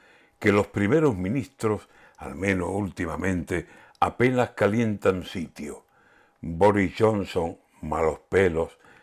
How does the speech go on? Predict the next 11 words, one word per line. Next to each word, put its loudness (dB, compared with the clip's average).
revuelto 2
de 2
remolinos, 0
capilar 2
oro 6
enredado 2
entre -4
copas, 2
tira -4
el -4
vicio, -4